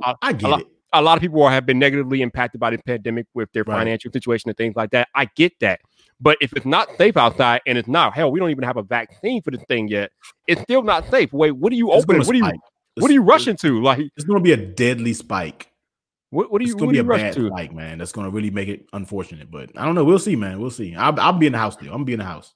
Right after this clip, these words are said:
Speaker 1: I, I'm with you, man. Janotic wants to know, have you experienced product from Element Case like the Black Ops Elite?
Speaker 2: No, I haven't. I've tried to reach out to them, but I haven't really got anything back from them.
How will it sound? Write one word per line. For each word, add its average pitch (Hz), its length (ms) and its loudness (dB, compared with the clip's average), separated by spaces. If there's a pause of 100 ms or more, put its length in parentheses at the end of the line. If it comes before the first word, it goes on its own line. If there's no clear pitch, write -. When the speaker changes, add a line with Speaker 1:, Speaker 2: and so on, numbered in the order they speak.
(540)
Speaker 1:
I, 113 200 2
I'm 120 200 4
with 123 140 -2
you, 123 60 0
man. 95 240 0 (300)
Janotic 202 380 4
wants 175 200 4
to 170 40 -10
know, 131 280 4
have 120 260 -2
you 190 120 0
experienced 175 420 0
product 170 280 0
from 131 200 -4
Element 151 340 0
Case 131 240 -2
like 127 180 -2
the 123 60 -6
Black 139 320 -2
Ops 143 180 -2
Elite? 120 320 -8 (1040)
Speaker 2:
No, 196 360 8
I 208 120 4
haven't. 196 460 -2
I've 139 520 -6
tried 160 340 -4
to 143 60 -6
reach 139 200 -4
out 147 200 0
to 160 60 -4
them, 185 320 -4 (260)
but 131 140 2
I 147 40 4
haven't 170 220 2
really 160 140 2
got 151 140 2
anything 143 300 0
back 143 180 -4
from 101 140 -14
them. 87 160 -16